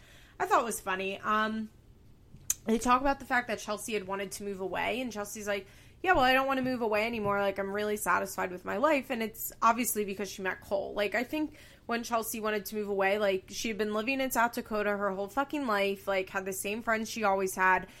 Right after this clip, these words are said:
and she wanted to get away from Adam and probably wanted to move to L A or New York and, like, live this, like, fun, exciting life. And then she met Cole.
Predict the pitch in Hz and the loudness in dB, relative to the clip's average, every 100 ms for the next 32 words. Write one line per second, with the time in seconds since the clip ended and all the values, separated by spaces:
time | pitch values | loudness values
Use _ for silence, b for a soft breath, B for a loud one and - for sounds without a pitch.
0 | B - 208 214 202 226 226 247 240 233 | B -10 -8 0 2 2 0 0 2 0
1 | 220 220 190 190 190 190 185 - 202 254 | -2 0 4 4 4 0 -2 4 6 6
2 | 262 254 240 240 240 269 - 254 247 233 | 4 2 0 -2 -2 0 4 6 6 6
3 | 226 226 214 214 277 269 226 220 214 202 | 6 6 2 0 2 4 4 4 2 -2
4 | 196 190 202 190 202 190 196 190 - 208 | -4 0 0 2 -2 0 0 0 2 2
5 | 214 254 - 208 214 226 202 185 185 - | 4 0 0 0 0 -2 -2 -2 -2 -4
6 | B B B - - 220 214 208 202 202 | B B B -10 0 4 6 4 2 -2
7 | 196 - 214 220 214 208 190 - - - | -6 -8 -2 0 0 2 2 2 -8 -8
8 | - | -8